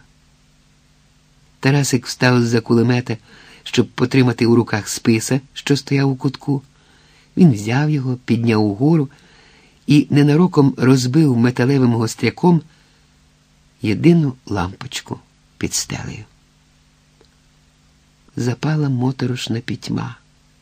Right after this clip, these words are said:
Посипалося гаряче скло на їхні голови. Діти не бачили одне одного.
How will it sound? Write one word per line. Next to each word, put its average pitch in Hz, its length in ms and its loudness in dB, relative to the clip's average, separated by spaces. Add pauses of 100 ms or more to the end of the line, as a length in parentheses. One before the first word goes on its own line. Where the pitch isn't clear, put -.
(1080)
Посипалося 139 720 0
гаряче 127 400 -2
скло - 320 -2
на 123 100 0
їхні 110 340 -4
голови. 107 440 -8 (1800)
Діти 143 260 0
не 143 100 2
бачили 143 420 -2
одне 143 300 -2
одного. - 500 -6